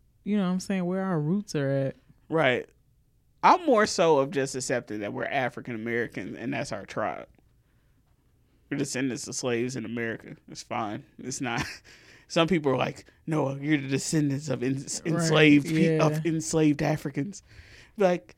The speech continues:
Speaker 2: it's the same shit, nigga. <laughs>
Speaker 1: Literally.
Speaker 2: Like, we gotta accept,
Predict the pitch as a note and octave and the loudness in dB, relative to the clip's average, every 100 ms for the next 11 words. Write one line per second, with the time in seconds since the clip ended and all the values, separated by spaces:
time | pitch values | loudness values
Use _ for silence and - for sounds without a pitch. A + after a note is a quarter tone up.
0 | - G4+ - E3 - B2+ C3 - - - | 2 2 4 -4 -4 -4 -4 -8 -10 -10
1 | - B2+ C#3+ D#3 _ _ _ _ _ G3 | -12 -10 -12 -14 _ _ _ _ _ -6
2 | - - - - - D#3 D3+ C#3+ C#3 C#3 | -6 -10 -12 -12 -6 -2 0 -2 -2 -4
3 | D3 _ - G3+ F3 G#3 C#4 D4 A3 F3 | -6 _ -2 0 0 0 0 2 4 4
4 | D3 - F#3 E3 | 2 2 2 2